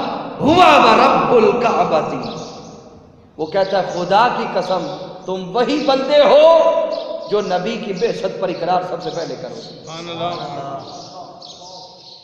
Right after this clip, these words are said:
Speaker 1: وَإِنِّي مُتَقَدِّمٌ إِلَيْكَ فِي أَمْرٍ۔ اور کہتا میں تمہیں ایک نصیحت کرنا چاہتا ہوں،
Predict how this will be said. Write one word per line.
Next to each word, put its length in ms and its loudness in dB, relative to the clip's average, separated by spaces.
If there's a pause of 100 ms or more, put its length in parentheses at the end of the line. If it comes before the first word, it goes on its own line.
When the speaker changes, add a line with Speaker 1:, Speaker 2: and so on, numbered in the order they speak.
(120)
Speaker 1:
وَإِنِّي 440 0
مُتَقَدِّمٌ 920 0
إِلَيْكَ 500 2 (460)
فِي 200 -2
أَمْرٍ۔ 320 4 (600)
اور 160 -2
کہتا 240 0
میں 140 -2
تمہیں 260 -2
ایک 220 -2
نصیحت 420 -4
کرنا 220 -2
چاہتا 340 -2
ہوں، 260 -10